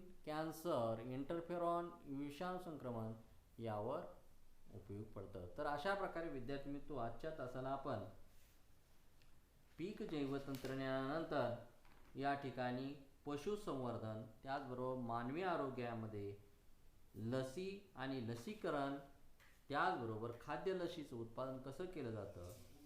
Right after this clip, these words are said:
रोगोपचार कसा केला जातो, इंटरफेरॉन, जनुकीय उपचार, क्लोनिंग या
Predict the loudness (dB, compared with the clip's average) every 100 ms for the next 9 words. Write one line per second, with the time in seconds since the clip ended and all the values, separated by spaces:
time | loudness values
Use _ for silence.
0 | -2 2 4 4 2 2 2 2 0 0
1 | 0 0 2 0 -2 -4 -4 0 0 0
2 | -2 -2 0 2 0 0 0 -2 -2 -2
3 | -2 -4 0 0 -2 -6 -12 -12 -10 0
4 | 4 4 4 2 -2 -8 -14 -14 -14 -8
5 | 0 4 6 4 2